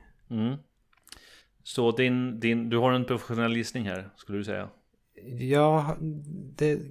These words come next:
Speaker 2: det kan vara så.
Speaker 1: Det här är en fråga som du f-, så fiffigt försåg mig med inför, eh, den här inspelningen av podcasten. Och jag tyckte att här finns det ett utmärkt tillfälle att göra väldigt specifik research.
Speaker 2: Jag gillar
Speaker 1: För att
Speaker 2: detta.
Speaker 1: i,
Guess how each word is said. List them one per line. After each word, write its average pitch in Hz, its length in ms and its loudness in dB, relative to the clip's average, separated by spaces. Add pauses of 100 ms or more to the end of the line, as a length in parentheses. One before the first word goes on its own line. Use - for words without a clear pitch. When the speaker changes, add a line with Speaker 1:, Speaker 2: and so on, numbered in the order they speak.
(800)
Speaker 2:
det 139 480 0
kan 143 340 -2
vara 120 120 4
så. 101 200 0 (1040)
Speaker 1:
Det 131 80 6
här 156 80 10
är 165 40 8
en 165 100 4
fråga 107 360 2
som 104 260 -2
du 98 400 -2 (200)
f-, - 340 -20 (240)
så 104 280 -6
fiffigt 107 440 -6
försåg 110 400 -2
mig 101 140 -2
med 98 280 -6 (480)
inför, 101 760 -2 (100)
eh, 95 260 -4
den 98 120 -6
här 95 140 -6
inspelningen 98 600 -6
av 98 120 -6
podcasten. 107 580 -10
Och 104 60 -8
jag 104 80 -8
tyckte 104 220 -8
att - 60 -12
här 120 180 -4
finns 107 260 -6
det 110 100 -2
ett 101 100 -6
utmärkt 113 400 -4
tillfälle 98 400 -4
att 101 140 -10
göra 98 220 -4
väldigt 101 380 2
specifik 101 520 -4
research. 98 680 -8 (480)
Speaker 2:
Jag 107 100 -2
gillar 107 240 4
Speaker 1:
För 101 60 -2
att 101 60 -4
Speaker 2:
detta. 127 120 -6
Speaker 1:
i, 117 300 2